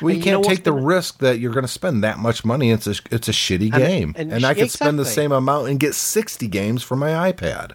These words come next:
Speaker 2: And, and the problem is, is even if the game is very, very highly reviewed, that doesn't guarantee that you're gonna like it.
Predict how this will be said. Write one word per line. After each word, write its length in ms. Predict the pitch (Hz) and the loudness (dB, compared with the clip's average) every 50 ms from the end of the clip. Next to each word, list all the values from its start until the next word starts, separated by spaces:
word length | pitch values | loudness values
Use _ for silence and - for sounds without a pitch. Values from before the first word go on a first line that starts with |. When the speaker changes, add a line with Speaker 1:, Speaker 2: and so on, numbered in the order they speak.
| _ | _
Speaker 2:
And, 180 | - 190 202 208 - | -2 -2 -2 -2 -2
and 160 | - 190 196 | -2 0 0
the 40 | 202 | 0
problem 440 | - - - 240 240 - 226 208 220 | -2 2 0 0 2 2 -2 0 2
is, 240 | 226 220 202 - | 2 2 0 -2
is 160 | 196 190 - - - | -4 -6 -8 -8 -6
even 500 | - 190 208 220 220 202 - 214 208 180 | -6 -4 -4 -4 -4 -4 -4 -4 -4 -4
if 420 | - 160 180 175 160 - - - - _ _ _ - | -2 0 0 0 0 -2 -12 -20 -20 _ _ _ -12
the 80 | 151 | -12
game 400 | 135 - 175 160 160 160 160 160 165 | -4 0 2 2 4 2 0 -2 -6
is 160 | - 143 131 | -8 -12 -14
very, 440 | 127 123 123 156 156 156 147 156 156 | -14 -6 0 0 2 2 2 -2 -4
very 300 | 139 - 151 147 147 143 | -4 -2 0 0 0 0
highly 380 | 131 120 - 143 139 135 131 127 | -2 0 0 0 2 0 0 -2
reviewed, 480 | 127 127 123 117 - 135 131 127 113 - | -2 -2 -2 -2 -4 -4 -4 -4 -4 -4
that 120 | 175 175 | -6 -4
doesn't 240 | - 196 190 196 202 | -2 -6 -6 -6 0
guarantee 440 | - 185 185 190 170 - - 165 147 | 2 2 2 2 0 -4 -4 -4 -4
that 120 | 143 - | -4 -4
you're 180 | 131 143 147 135 | -2 -2 -2 -2
gonna 180 | 147 135 127 | -2 -4 -2
like 320 | 117 117 110 107 104 - - | -2 -4 -4 -6 -8 -8 -10
it. 120 | 90 80 | -10 -10